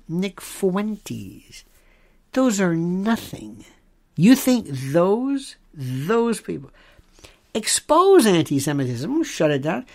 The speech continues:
Listen to this. But if you really want to go to where it's, I mean, it's militarized, starting in, uh, Ukraine. Oh, no, no, no, no, no, no. You see how we're still,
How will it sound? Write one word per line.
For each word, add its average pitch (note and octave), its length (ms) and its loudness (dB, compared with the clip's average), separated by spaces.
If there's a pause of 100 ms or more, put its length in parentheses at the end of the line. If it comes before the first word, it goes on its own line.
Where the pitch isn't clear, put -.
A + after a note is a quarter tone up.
(1300)
Listen E4+ 340 4
to C#4+ 100 6
this. - 500 -10
But C#4 120 2
if C4 120 2
you B3+ 120 0
really C#4 180 6
want A3+ 140 2
to G#3+ 60 2
go A#3+ 220 2
to G3+ 120 2
where F#3+ 260 4
it's, E3+ 140 -2 (100)
I F#3 80 2
mean, F3+ 180 4
it's D3+ 160 0
militarized, D#3 1160 0 (280)
starting A3 500 -2
in, F#3 300 2
uh, F3 300 -6
Ukraine. E3+ 300 -4
Oh, D#3+ 180 4
no, G#3 140 -2
no, G#3 100 -4
no, G#3 160 -4
no, G3 200 -6
no, D#3 260 -12 (100)
no. C#3 80 -10
You - 80 -18 (1160)
see C4+ 180 -4
how B3 100 2
we're A#3 120 0
still, A3+ 320 -4